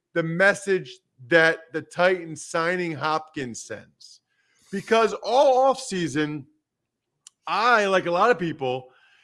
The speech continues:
have kinda wondered, what, what is Ran Carthon doing with the Tennessee Titans? I mean,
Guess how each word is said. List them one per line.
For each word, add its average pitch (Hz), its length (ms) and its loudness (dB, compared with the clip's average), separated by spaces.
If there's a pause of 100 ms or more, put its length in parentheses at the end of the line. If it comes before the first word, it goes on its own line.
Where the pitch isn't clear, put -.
(120)
have 202 220 -8
kinda 294 280 2
wondered, 240 500 0 (240)
what, 208 280 -4
what 254 180 4
is 381 220 0
Ran 220 440 -2
Carthon 185 640 2
doing 135 580 -4
with 139 160 -16
the - 60 -20
Tennessee 156 420 -4
Titans? - 580 -4
I 156 60 -12
mean, 165 340 -4